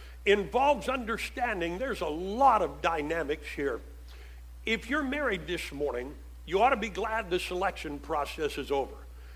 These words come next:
because that's probably the hardest thing in the world, is to finally decide, "I'm gonna give myself to this person."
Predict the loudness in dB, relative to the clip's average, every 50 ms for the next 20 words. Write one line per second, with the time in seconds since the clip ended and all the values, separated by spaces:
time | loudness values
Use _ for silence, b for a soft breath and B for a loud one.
0 | B B B -2 0 2 4 4 2 2 -2 -2 2 2 2 2 2 -2 -4 0
1 | 0 0 0 2 2 2 2 2 0 -4 -4 -4 -2 -2 -2 0 -2 -2 -4 -4
2 | 0 0 0 0 0 -4 -4 -6 -8 -8 -8 -10 -8 0 2 2 4 4 2 -2
3 | -2 -4 -6 -6 -6 0 2 4 4 4 2 0 -2 B B B B B B 6
4 | 6 6 6 6 0 -4 -4 -4 0 2 2 2 0 -2 -4 -4 -4 -4 -6 -2
5 | 0 0 0 0 0 -6 -4 -4 -4 -6 -6 -8 -8 -6 -6 -6 -6 -8 -12